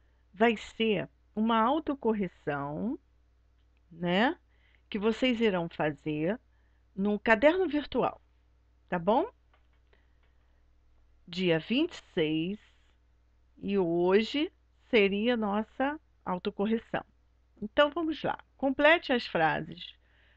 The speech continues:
com as palavras do quadro abaixo. Números, zero, reticências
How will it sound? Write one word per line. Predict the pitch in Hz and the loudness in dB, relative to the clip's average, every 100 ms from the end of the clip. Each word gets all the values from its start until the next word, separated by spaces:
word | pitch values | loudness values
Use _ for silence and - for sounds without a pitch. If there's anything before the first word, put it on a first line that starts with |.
| _ | _
com | - 285 | -2 0
as | 330 - | 2 4
palavras | 269 233 233 247 233 | 6 6 6 2 -4
do | 208 226 | -4 -6
quadro | - 190 185 180 185 | 2 4 4 2 -2
abaixo. | 170 156 - _ - _ _ _ - | -2 -4 -6 _ -20 _ _ _ -4
Números, | 185 185 180 196 262 349 - - _ _ _ 165 | -2 0 0 0 0 -2 -8 -14 _ _ _ -4
zero, | 185 185 190 247 | 4 6 6 4
reticências | 269 240 220 _ - 175 196 233 277 285 | 0 -2 -2 _ -2 0 0 -4 -6 -8